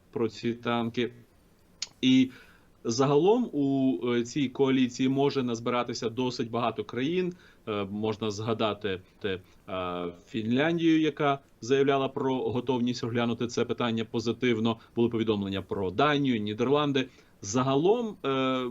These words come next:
журналісти, наші колеги, нарахували, що мало би назбиратися, е, принаймні вісімдесят,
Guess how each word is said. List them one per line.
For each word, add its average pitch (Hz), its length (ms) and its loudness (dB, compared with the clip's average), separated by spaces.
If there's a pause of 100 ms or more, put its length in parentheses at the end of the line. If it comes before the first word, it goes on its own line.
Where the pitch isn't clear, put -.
(120)
журналісти, 151 600 0
наші 147 320 0
колеги, 147 500 4
нарахували, 139 1000 0
що - 240 -6
мало 147 480 0
би 147 100 0
назбиратися, 127 800 -2 (280)
е, 110 60 -6
принаймні 147 520 0
вісімдесят, 131 880 0